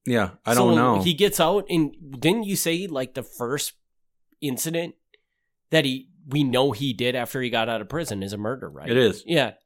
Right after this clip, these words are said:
Speaker 2: It's just, like, what happened that, what triggered this that he's like, "Now I need to kill these people"?
Speaker 1: I don't know.
Speaker 2: Or maybe the, that first incident just ended badly. He accidentally killed a person and then got the, that taste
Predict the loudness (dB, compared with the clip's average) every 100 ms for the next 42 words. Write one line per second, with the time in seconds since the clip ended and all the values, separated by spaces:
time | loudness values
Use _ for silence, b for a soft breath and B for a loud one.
0 | _ -6 0 0 2 0 0 -2 0 0
1 | -2 -2 -2 -4 -4 -4 -4 -10 _ -20
2 | _ -2 0 0 0 0 -4 -4 -6 -4
3 | -6 -6 -8 -8 -8 -6 -4 -2 -2 -4
4 | -6 -10 -10 -10 -10 -14 -20 -20 -4 0
5 | 2 2 2 0 -2 -4 2 4 6 4
6 | 4 0 -2 -8 -6 2 2 2 0 0
7 | 0 2 0 2 0 0 -4 -4 -4 -6
8 | -4 -4 -4 -10 -18 _ _ _ 0 2
9 | 2 2 2 -2 -6 -8 _ _ _ _
10 | _ _ _ _ -4 0 0 2 0 0
11 | -4 -4 -6 -6 -6 -6 -6 -6 -4 -4
12 | -6 -8 -14 _ -8 -8 -8 -8 -6 -8
13 | -10